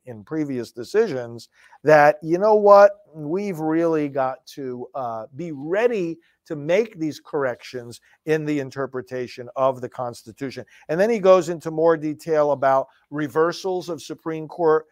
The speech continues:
cases in the past. We talked about that in the last,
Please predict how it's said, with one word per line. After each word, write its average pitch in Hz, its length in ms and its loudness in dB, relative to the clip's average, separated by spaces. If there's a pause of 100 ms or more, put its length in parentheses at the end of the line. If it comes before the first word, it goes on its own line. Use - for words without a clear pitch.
(240)
cases 170 420 -4
in 156 120 -8
the 135 80 -6
past. 160 500 -2 (180)
We 170 220 -8
talked 156 400 -2
about 123 320 -8
that 123 220 -8 (360)
in 139 320 -8
the 131 140 -6
last, 123 500 -8